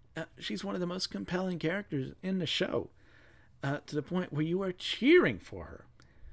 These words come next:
when she is finally able to let go of that, to let go of her, her, her doubt, her self-hatred, her, her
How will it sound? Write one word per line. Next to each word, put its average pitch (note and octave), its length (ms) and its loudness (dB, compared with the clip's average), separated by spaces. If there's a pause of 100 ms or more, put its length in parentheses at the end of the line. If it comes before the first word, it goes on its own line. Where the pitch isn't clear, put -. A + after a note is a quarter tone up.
(140)
when D#3+ 140 -4
she E3 180 0
is C#3+ 140 0
finally F3+ 500 0
able C#3+ 380 2 (480)
to C3+ 300 -2 (360)
let F3 300 -2
go F3+ 220 2
of B2+ 100 0
that, A2 260 -4
to C#3 80 -4
let D#3 180 -2
go E3+ 200 2
of - 140 2
her, C#3 220 -2 (340)
her, C3 200 -2 (200)
her C3+ 160 -2
doubt, A#2+ 300 -4
her - 120 -8
self-hatred, - 640 -4 (320)
her, C#3 220 -4
her C#3+ 200 -2